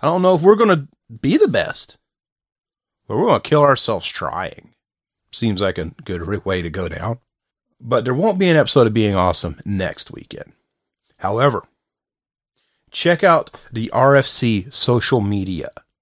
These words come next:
We'll be streaming from the event, various events. Straight up. Follow our social media. You know where R F C is on Facebook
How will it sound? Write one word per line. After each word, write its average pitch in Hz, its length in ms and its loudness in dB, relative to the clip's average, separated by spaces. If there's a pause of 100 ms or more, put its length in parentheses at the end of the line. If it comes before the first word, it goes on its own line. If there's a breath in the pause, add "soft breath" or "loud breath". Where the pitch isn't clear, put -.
(480)
We'll 113 240 4
be 107 120 2
streaming 110 640 4
from 101 300 0
the 92 180 0
event, 90 540 -2
various 101 520 0
events. 87 540 -4 (840)
Straight 98 380 0
up. 73 220 -2 (580)
Follow 131 300 4
our 160 120 4
social 151 380 2
media. 104 320 -2
You 110 120 -4
know 101 120 -4
where 127 180 0
R 123 180 2
F 123 100 -2
C 117 280 -6
is 113 180 -6
on 104 200 -6 (300 soft breath)
Facebook 117 600 -2